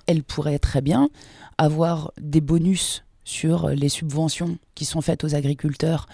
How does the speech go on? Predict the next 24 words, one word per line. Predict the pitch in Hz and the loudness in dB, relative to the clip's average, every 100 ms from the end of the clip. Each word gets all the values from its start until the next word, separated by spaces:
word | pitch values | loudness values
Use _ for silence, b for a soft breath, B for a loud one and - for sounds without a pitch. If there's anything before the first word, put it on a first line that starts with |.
| B B - | B B -6
pour, | - 180 160 | 2 2 4
euh, | 147 139 | 2 0
favoriser | - 196 175 185 170 185 190 - | 2 2 4 0 0 0 -2 -2
ceux | - 190 | -2 -2
qui | - | -4
s'engagent, | - 185 185 196 156 151 B B B B 147 | -2 0 2 2 2 -4 B B B B 0
euh, | 143 | 0
justement | 143 - 170 170 | 0 -2 0 0
à | |
ne | 147 139 | 0 -2
plus | - 160 | -4 -4
utiliser | 151 - 151 139 147 | -4 -6 -6 -4 -4
ces | 147 | -4
pesticides. | 139 135 - 135 - 294 156 B B B - | -4 -6 -6 -4 0 0 -2 B B B 0
Elle | 170 | 0
pourrait | - 170 | 2 -2
conditionner | - 180 156 143 170 220 392 _ - | 0 0 0 0 2 2 0 _ -10
ces | - 170 165 | 0 2 4
aides | 180 147 143 B B - | 2 0 -6 B B 0
au | |
fait | 165 190 180 165 | 4 4 2 0
d'engager | 175 175 175 175 170 175 170 - | 2 4 4 2 2 0 -2 2
un | 165 | 2
plan | - 175 170 | 4 2 2